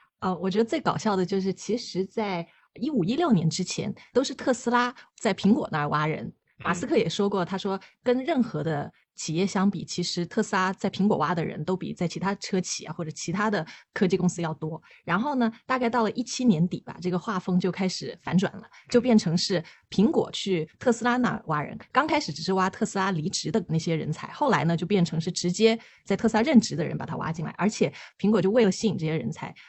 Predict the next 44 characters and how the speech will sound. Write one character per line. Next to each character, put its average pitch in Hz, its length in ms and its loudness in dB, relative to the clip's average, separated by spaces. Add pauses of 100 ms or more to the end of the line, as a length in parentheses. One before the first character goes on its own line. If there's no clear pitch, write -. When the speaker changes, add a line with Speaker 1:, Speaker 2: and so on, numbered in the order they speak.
(100)
Speaker 1:
啊， 147 100 -4
马 147 140 -6
斯 - 100 -4
克 220 140 4
是 220 100 -2
说 190 300 0 (180)
他 - 140 0
们 185 140 4
还 180 140 0
会 202 140 2
给 - 220 -6
那 208 120 4
种 180 220 0 (300)
就 175 120 -8
是 170 80 -4
signing 220 440 2
fees， - 340 -8 (160)
你 202 140 -2
只 226 120 -4
要 269 180 0
一 254 100 -8
跟 240 320 0
苹 175 160 -4
果 170 100 -4
签 190 180 -2
合 151 160 -8
同， 147 220 -12 (100)
先 277 240 -6
给 202 120 -2
你 170 260 -4 (360)
银 190 180 2
行 175 220 0
打 - 180 -2
款 - 280 -4 (200)
二 269 120 2
十 233 140 -2
五 208 140 -2
万 160 160 -4
美 - 140 -8
金， - 180 -12 (240)
就 277 120 0
相 320 200 -2
当 285 160 2
于 285 120 -4